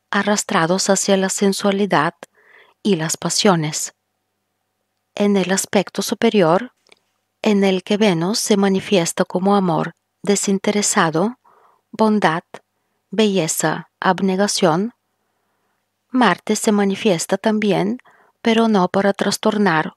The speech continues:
o destruir, sino para sostener, preservar, defender, reforzar todo lo que es bueno en nosotros o en los demás. Es una ley absoluta.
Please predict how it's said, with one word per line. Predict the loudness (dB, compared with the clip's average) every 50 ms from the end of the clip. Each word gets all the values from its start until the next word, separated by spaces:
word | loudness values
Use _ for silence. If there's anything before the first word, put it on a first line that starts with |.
| _
o | _ -4 -2 -2
destruir, | -2 -2 -4 -4 -2 0 2 2 2 0 -4 -8 _ _ _ _ -20 -20 -20 -20 -12
sino | -6 0 0 2 2 2 2 2
para | 0 0 0 0
sostener, | 0 -2 -4 -6 -2 0 2 2 4 2 2 0 -4 -8 _ _ _ _ _ _ _ _ _ _
preservar, | -4 -2 0 0 0 0 0 2 0 0 0 -2 -4 -8 -12 _ _ _ _ _ _
defender, | -6 -4 -4 0 0 2 2 2 2 0 -2 -2 -4 -8 -16 _ _ _ _ _ _ _ _ _ _ _
reforzar | _ -2 -2 -2 0 0 0 0 0 -2 -4 -2 -2 -2 -2 -4 -6 -12 _ _ _ _ _ _ _ _ _
todo | _ 4 4 4 2 0
lo | -2 -2
que | -2 -2 -2
es | -2 -2 -2
bueno | 0 2 2 4 2 0 0
en | 0 0 0
nosotros | 0 0 2 2 0 0 0 -2 -6 -6 -6 -6 -8 -12 -12 -16 _ _ _
o | 0 2 2
en | 2 2
los | 0 -2 0
demás. | 0 0 0 0 -2 -4 -6 -8 -8 -10 -10 _ _ _ _ _ _ _ _ _ _ _ _ _ _ _ _ -18 -18 -18 -18 -16 -12
Es | -8 -6 -2 0
una | 2 2 2
ley | 2 2 0 0 -2 -2 -6
absoluta. | -6 -6 -6 -6 -4 -2 -2 -2 -2 -4 -8 -8 -8 -12